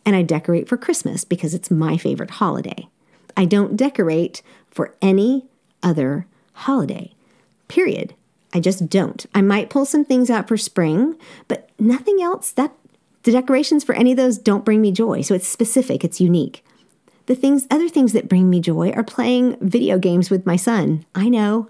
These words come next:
I'm old, but hey, it's what meets him where he is, and that brings me joy to play with him. Sitting out at my pool,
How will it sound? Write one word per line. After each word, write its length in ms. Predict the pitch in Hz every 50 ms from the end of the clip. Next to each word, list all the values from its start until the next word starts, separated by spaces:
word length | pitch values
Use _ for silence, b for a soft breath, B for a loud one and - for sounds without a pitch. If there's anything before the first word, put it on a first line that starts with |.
| _ -
I'm 220 | 185 180 202 226
old, 320 | 226 214 202 208 208 208 - b b b b b
but 140 | 196 196 185
hey, 400 | 165 226 330 359 269 180 165 B B B B B B B B B B
it's 300 | - 254 247 - - -
what 200 | 202 220 - -
meets 340 | 233 220 233 240 - - -
him 180 | - 202 220 214
where 160 | 208 208 208
he 220 | 196 - - 202 - -
is, 340 | 185 175 196 202 226 240 240
and 180 | - 190 185 185
that 180 | 180 - - 180
brings 320 | 190 180 180 175 160 -
me 180 | 190 190 208 208
joy 300 | 180 - 160 156 156 156
to 100 | - 175
play 240 | - - 160 170
with 160 | 170 165 170 -
him. 300 | - - - - 180 b b b b b b b
Sitting 420 | - - - - 233 208 233 226
out 140 | 202 190 185
at 100 | 190 -
my 160 | 196 208 196
pool, 460 | 190 - - 240 - 165 - 180 180